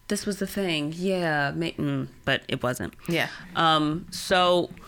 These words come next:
Speaker 1: what, what would be, maybe an odd question. Well, not odd, but just somewhat random. What was, like, your mo-, most interesting, if you will, like, I don't wanna say racial, but, like, a racial or an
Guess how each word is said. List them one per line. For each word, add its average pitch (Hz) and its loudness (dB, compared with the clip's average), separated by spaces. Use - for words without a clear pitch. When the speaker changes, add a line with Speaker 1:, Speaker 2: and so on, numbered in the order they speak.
Speaker 1:
what, 233 2
what 196 2
would 233 0
be, 214 0
maybe 190 2
an - 2
odd 131 -4
question. - -6
Well, 170 -2
not - 2
odd, 127 0
but 131 0
just - -4
somewhat 156 2
random. 135 2
What - 0
was, 247 2
like, 196 0
your 175 2
mo-, 160 0
most 156 0
interesting, 147 -2
if - -4
you 147 0
will, 135 2
like, 135 -4
I 165 0
don't 170 0
wanna 180 2
say 151 -4
racial, 139 0
but, - -2
like, 202 2
a 196 0
racial 165 2
or 147 2
an 139 -2